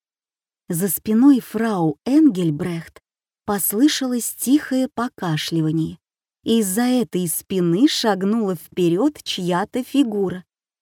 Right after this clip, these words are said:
«Простите, мадам, но я не с визитом.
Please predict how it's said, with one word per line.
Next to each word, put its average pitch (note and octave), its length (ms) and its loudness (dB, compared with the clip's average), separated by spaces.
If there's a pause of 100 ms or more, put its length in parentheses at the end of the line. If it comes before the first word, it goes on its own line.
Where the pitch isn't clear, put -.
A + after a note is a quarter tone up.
(640)
«Простите, F3 600 0
мадам, F3+ 520 4
но F3+ 240 0
я F#3+ 280 0
не F#3+ 140 -2
с - 100 -6
визитом. G#3+ 680 0